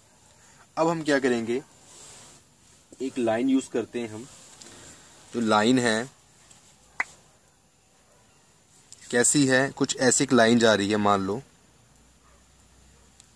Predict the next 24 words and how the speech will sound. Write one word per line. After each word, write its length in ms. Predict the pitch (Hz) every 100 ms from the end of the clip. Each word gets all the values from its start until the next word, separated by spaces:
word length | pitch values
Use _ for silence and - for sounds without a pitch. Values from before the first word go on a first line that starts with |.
| _ _ -
वो 60 | 120
लाइन 240 | 113 120
लेते 260 | 117 - 113
हैं 60 |
हम 120 | 117 117 123
एबी। 340 | 127 113 143 - _ _ _ _ _ _ _ _ _ _ _ _ _ _ _ _ _ _ _ - _ - -
ठीक 180 | 135 151
है, 60 |
उसका 180 | 120 131
नाम 260 | 117 113 113
का 220 | 127 120
जो 120 | 123
ला-, 260 | 110 107 113
नाम 380 | 110 110 110
है 60 | 120
वो 80 | 120
लेते 240 | 110 104
हैं 60 | 120
हम 80 | 120 -
एबी। 360 | 120 113 127 - _ _ _ _ _ _ _ _ _ _ _ _ _ _ _ _ _ _ _ _ _ _ _ -
बस 200 | - -
आप 80 | 147
देखते 400 | 117 113 - 117
जाओ। 200 | 95 87